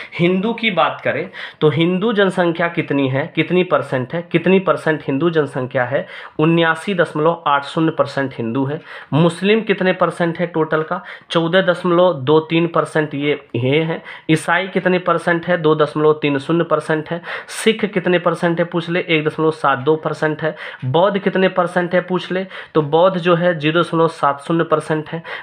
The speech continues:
जैन कितने परसेंट है, तो याद रखिएगा ज़ीरो दशमलव तीन सात परसेंट जैन है। अन्य में बात करें,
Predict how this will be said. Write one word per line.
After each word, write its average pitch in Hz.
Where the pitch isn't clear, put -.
जैन 170
कितने 190
परसेंट 175
है, 175
तो 170
याद 151
रखिएगा 160
ज़ीरो 151
दशमलव 156
तीन 156
सात 143
परसेंट 151
जैन 143
है। 170
अन्य 220
में 214
बात 160
करें, 180